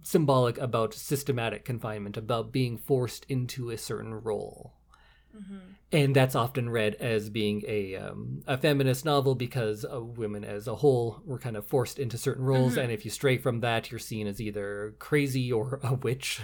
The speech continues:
Speaker 1: which
Speaker 2: <laughs>
Speaker 1: sounds like a joke, but is painfully true. And that seems very fitting for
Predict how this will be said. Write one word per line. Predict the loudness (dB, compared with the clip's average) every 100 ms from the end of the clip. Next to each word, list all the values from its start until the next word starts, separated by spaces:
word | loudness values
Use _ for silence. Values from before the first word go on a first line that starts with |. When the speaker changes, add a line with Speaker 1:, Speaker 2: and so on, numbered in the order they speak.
| -6
Speaker 1:
which | -4 -4 -4 -4 -4
Speaker 2:
<laughs> |
Speaker 1:
sounds | 4 6 6
like | 4
a | 2
joke, | 2 0 0
but | -6 -8
is | -12 -18 -20 -20 -10
painfully | -4 -4 -2 -4
true. | -2 -2 -2 -6 -20 -20 -8 4
And | 6 6 2
that | 2 2 2 0 -2 -10 -16 _ _ _
seems | -6 0 2
very | 4 4 4 2
fitting | 2 2 2 0 -4
for | 0 0 2 0 0 -2 -4